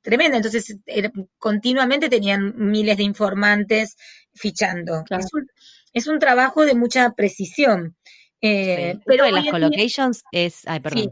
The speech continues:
Speaker 3: seguí, seguí.
Speaker 1: Sí, no, no, no, decímelo, los
Speaker 3: No,
Speaker 1: collocations.
Speaker 3: que esto que decís de las collocations, que es cierto, expresiones, me lo veo mucho ahora con, con los venezolanos que tenemos en, acá, en Argentina,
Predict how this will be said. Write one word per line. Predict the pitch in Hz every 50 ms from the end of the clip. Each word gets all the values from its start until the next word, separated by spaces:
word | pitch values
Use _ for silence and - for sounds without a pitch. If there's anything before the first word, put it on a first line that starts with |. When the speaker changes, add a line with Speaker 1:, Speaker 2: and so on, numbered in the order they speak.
| - _
Speaker 3:
seguí, | - - 139 131
seguí. | 123 - 123 120 113 _ _
Speaker 1:
Sí, | - - -
no, | 285 302 320
no, | 320 311 294
no, | 285 254
decímelo, | 214 226 220 - 254 226 208 185 185 185 190
los | 202 208 214
Speaker 3:
No, |
Speaker 1:
collocations. | - 226 220 220 220 254 240 233 220 -
Speaker 3:
que | 220
esto | 233 - 277 262 240 214 180
que | 196 190
decís | 190 185 175 - 220 226
de | 240 233
las | 208 -
collocations, | - 196 190 185 165 214 214 190 180 - 190 185 185 -
que | - 175
es | 170 -
cierto, | - 214 208 185 180 165 160 180 175 185 185 - - -
expresiones, | - - - - 151 156 - - - 220 214 190 175 170 175 180 190 170 170
me | - 160 156 151
lo | 151 156 160
veo | 175 208 220 208
mucho | 208 220 214 208 - 202
ahora | 185 196 202 196 190 185 180 160
con, | - 151 147 147 147 143 143 143 143 143 139 139 -
con | - 151 156
los | 156 151
venezolanos | 156 156 160 160 - - 156 170 208 220 202 170 160 -
que | - 160 131
tenemos | 156 156 160 156 156 - 156
en, | 147 147 147 143 143 139 139 _ _ - - _ _ _
acá, | - 143 143 - 165 151 143 - _ _ _ _
en | _ 156 165 165
Argentina, | 156 - - 160 151 151 175 170 160 147 143 147 143